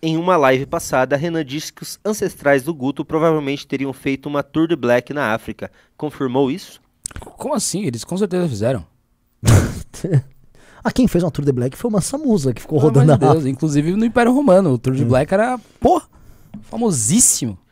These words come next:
Speaker 1: E por último, o
Speaker 3: Ó,
Speaker 1: Felipe
Speaker 3: tão me ligando aqui. Danilo Geber, lá do Gabinete do Kim, tá me ligando.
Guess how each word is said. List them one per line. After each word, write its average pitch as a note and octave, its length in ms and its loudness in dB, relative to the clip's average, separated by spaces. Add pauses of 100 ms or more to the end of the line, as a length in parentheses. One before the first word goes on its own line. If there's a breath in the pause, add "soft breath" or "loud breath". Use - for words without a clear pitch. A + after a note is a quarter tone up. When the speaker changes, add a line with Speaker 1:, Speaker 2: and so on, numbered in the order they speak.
(120)
Speaker 1:
E B3 160 -4
por D#4 240 -2
último, A#3+ 560 -4
o - 120 -6
Speaker 3:
Ó, E3+ 100 4
Speaker 1:
Felipe F#3 160 -2
Speaker 3:
tão F3 80 4
me F3 100 6
ligando F#3+ 280 6
aqui. D3+ 340 0 (100)
Danilo D#3 360 0
Geber, D#3 360 0
lá D#3+ 120 0
do A3 80 -6
Gabinete B3+ 260 -6
do E4 80 -14
Kim, F3+ 200 -6
tá B2+ 80 -6
me A#2 100 -6
ligando. G#2 360 -12